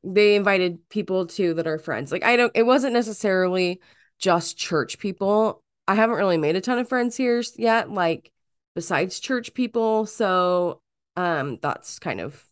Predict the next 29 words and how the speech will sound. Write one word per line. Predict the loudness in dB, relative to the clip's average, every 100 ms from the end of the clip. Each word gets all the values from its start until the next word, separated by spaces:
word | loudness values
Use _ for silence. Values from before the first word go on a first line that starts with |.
| _
why | -10 -6
it's | -6 -8
that | -12 -12
way. | -14 -14 _ _ _ _ _ _
Anyway, | 2 4 6 8 8 6 2 -12 _ 0
um, | 2 4 4 2 0 -4 -10 _ _ 2
I, | 4 4 2 2 2 2 4 4 2 0 -2 -8 _ _ _ _ _ _ _ _ _ _ _ _ _ -20 -16
uh, | -14
<sighs> | -12 -14 _ -20 -20 -20 _ _ 0
I, | 4 6 6 4
a | 2
lot | 2 2 2
of |
the | 0
people | 0 0 0
that | 2 -2 -2 -8
live | -4 -4 -2
in | -2
the | -2
area | -4 -2 0 0 -2 -6 -10 _ _ -4
and | -2 -2 -2
go | -2 -2
to | -2
our | -4 -4
church | -6 -8 -6
are | -6
very | -4 -4 -2 -4
affluent | -8 -14 -10 -4 -4 -6 -12
people. | -10 -4 -4 -4